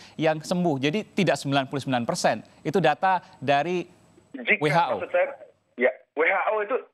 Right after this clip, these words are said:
Speaker 2: Mas, di titik ini saya tidak percaya apapun kata W H O karena W H O sudah terbukti. Tedros, jika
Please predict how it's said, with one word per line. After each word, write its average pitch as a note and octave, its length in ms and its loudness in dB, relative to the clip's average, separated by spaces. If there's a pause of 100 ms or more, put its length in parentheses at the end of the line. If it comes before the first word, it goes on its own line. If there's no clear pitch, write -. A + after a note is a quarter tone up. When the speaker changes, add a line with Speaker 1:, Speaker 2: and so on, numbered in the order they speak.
Speaker 2:
Mas, F#3 160 2 (380)
di G#3+ 100 2 (140)
titik G#3+ 320 -4
ini F3 400 -2
saya G#3+ 160 0
tidak A3 320 -2
percaya G3 420 0
apapun G3+ 400 -2
kata F#3 140 -2
W F3 100 0
H F3 160 0
O G3+ 80 -2
karena F3 300 0
W G3+ 100 0
H D#3 320 0
O D#3+ 80 -2
sudah F3 300 -2
terbukti. D3 340 -4 (240)
Tedros, G#3 400 0 (220)
jika G3 180 0